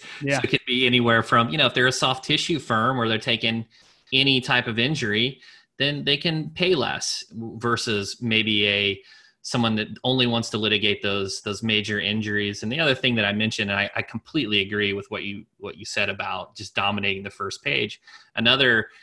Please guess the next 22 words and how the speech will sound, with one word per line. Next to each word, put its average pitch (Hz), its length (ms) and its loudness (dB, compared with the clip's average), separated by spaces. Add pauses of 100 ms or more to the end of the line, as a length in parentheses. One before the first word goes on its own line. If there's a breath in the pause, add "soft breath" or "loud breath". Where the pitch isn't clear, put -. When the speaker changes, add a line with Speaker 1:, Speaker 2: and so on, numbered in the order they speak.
(540 loud breath)
Speaker 2:
reason 120 840 2
to 127 160 -2
do 107 280 0
ads, 104 460 2
like 104 180 -4
you're 107 100 -4
saying, 104 360 -2
over 117 340 2
the 104 120 -2
directories 104 560 -2
is, 110 100 -8
well, 135 160 -2
the, 123 240 -4
the 120 60 -2
directories, 120 600 0
you 107 60 -8
get 123 220 0
locked 117 280 0
into 117 140 0
this, 107 320 -6
this 113 260 -6
fixed - 460 -4